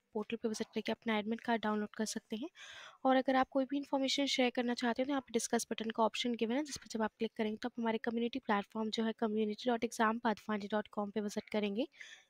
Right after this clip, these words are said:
इसका जो लिंक है मैं आप लोगों की मदद के लिए डिस्क्रिप्शन बॉक्स में डाल दूँगी। और अगर आप कोई भी इन्फॉर्मेशन शेयर करना चाहते हैं तो जो आप स्क्रॉल करके नीचे आएंगे तो यहाँ पे इस तरह से राइट रिप्लाई का ऑप्शन मिलेगा, जिस पे आप रिप्लाई करके इन्फॉर्मेशन शेयर कर सकते हैं और डिस्कशन स्टार्ट कर सकते हैं फेलो कैंडिडेट्स के साथ।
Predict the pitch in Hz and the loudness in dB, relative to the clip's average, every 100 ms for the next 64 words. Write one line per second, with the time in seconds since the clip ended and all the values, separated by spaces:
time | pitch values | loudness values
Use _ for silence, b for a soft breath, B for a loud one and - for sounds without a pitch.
0 | B _ _ _ _ 277 - 311 302 269 | B _ _ _ _ 4 8 6 6 4
1 | 240 277 285 262 208 208 214 220 233 226 | 2 2 4 4 4 2 0 2 2 2
2 | 214 - - 226 285 254 - 233 - 226 | 0 -2 -2 2 4 4 2 0 2 2
3 | 214 214 - 226 226 214 214 220 220 277 | 2 2 2 0 4 4 4 0 0 2
4 | 277 226 220 214 - 220 208 240 254 240 | 2 4 4 2 0 -4 -2 -2 0 0
5 | 226 247 - 240 220 220 226 240 220 254 | 0 0 0 0 0 -2 0 0 0 0
6 | 247 233 - - 233 247 247 247 226 214 | 2 0 0 4 4 4 0 0 -2 0
7 | 233 208 208 349 B B B B B B | 0 0 -2 -6 B B B B B B
8 | B B _ 277 277 285 277 285 269 294 | B B _ 2 4 4 4 4 4 4
9 | 262 208 226 226 240 233 - 247 226 - | 2 2 0 0 0 -2 0 -4 -2 -4
10 | 254 233 233 254 262 - 220 214 214 208 | -2 0 0 0 -2 0 0 0 -2 0
11 | 214 - 214 262 254 254 254 247 277 262 | 0 -2 -4 -4 -2 0 0 0 0 2
12 | 247 233 240 247 _ 262 302 294 - 220 | 0 2 0 0 _ 0 2 0 -2 -2
13 | - 220 - 214 - 240 247 _ 254 285 | -2 -2 4 2 2 -2 -2 _ -4 2
14 | 254 214 - 220 214 226 - 277 214 | 4 2 2 2 4 2 2 0 2